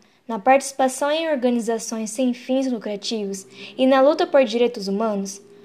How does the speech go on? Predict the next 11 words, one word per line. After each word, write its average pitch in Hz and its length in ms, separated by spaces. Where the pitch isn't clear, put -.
apenas 233 500
vinte 285 280
por 262 180
cento 240 280
dos 202 160
negócios 202 540
sociais 202 680
são 294 460
liderados 226 540
por 208 220
elas. 190 420